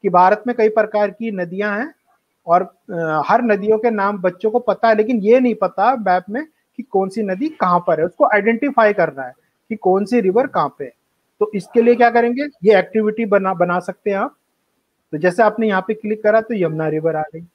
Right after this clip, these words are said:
यहाँ पे click करेंगे तो, अ, गंगा river आ जाएगी। तो ये सब एक activity है जो आप इसमें बना सकते हैं।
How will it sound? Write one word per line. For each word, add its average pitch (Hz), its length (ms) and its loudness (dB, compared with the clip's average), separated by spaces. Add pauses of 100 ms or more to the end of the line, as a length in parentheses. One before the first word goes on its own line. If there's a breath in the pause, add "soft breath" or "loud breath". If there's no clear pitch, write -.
(340)
यहाँ - 400 -2
पे 247 140 0
click 233 300 -2
करेंगे 233 320 2
तो, 233 140 0
अ, 160 600 -4
गंगा 160 340 2
river 165 280 2
आ 170 100 2
जाएगी। 156 360 -2 (440)
तो 208 60 2
ये 233 180 4
सब 254 280 0 (240)
एक 214 200 0 (580)
activity 220 520 -2
है 247 80 0
जो 240 460 4
आप 190 300 0
इसमें 233 300 -8
बना 185 240 0
सकते - 340 -18
हैं। 131 80 -20